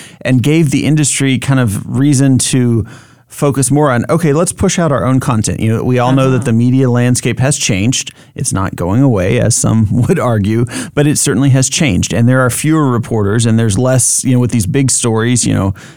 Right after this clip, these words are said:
Speaker 1: pandemics and wars and global unrest and, you know, other things. There's, there's fewer, you know, less room for those traditional good news stories. So
Speaker 2: Right.
Speaker 1: organizations should and can have better results by putting out their own information to the content.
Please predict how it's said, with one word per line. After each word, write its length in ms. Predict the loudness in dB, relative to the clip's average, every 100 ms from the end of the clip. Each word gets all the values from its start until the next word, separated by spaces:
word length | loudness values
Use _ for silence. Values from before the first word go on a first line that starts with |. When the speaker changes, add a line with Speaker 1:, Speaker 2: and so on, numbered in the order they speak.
| _ -6
Speaker 1:
pandemics 580 | -2 0 -2 -2 -2
and 380 | 0 0 0 -2 -6
wars 720 | -6 -2 -2 0 0 0 0
and 320 | 0 0 -2 -6
global 460 | -4 -2 -2 -2 -2
unrest 560 | -2 -2 -2 -2 -4 -2
and, 280 | -2 -2 -6 -8
you 100 | -4
know, 80 |
other 160 | -4 -4
things. 320 | -2 -2 -2 -6 -14 -8
There's, 240 | -2 -2 0
there's 240 | 0 0
fewer, 460 | 0 0 2 2 -2 -6
you 200 | -2 0
know, 40 |
less 320 | 2 2 2
room 200 | 2 2
for 120 | 2 0
those 160 | -2
traditional 500 | 0 0 0 0 0
good 300 | 0 2 2
news 260 | 2 0 0
stories. 460 | 0 0 2 0
So 280 | 0 0 2
Speaker 2:
Right. 100 | 0 -4 -18 -8 -2
Speaker 1:
organizations 580 | 2 2 2 2 2
should 640 | 0 -2 2 2 2 2 2
and 300 | 2 0 0
can 160 | 0
have 320 | 2 2 0
better 200 | 0 0
results 380 | 0 0 0 0
by 160 | -2 -2
putting 320 | -2 0 0
out 160 | 0 -2
their 160 | -2
own 100 | 0
information 520 | 0 0 0 0 -2
to 100 | -2
the 100 | -4
content. 600 | -4 -2 -2 0 -2 -4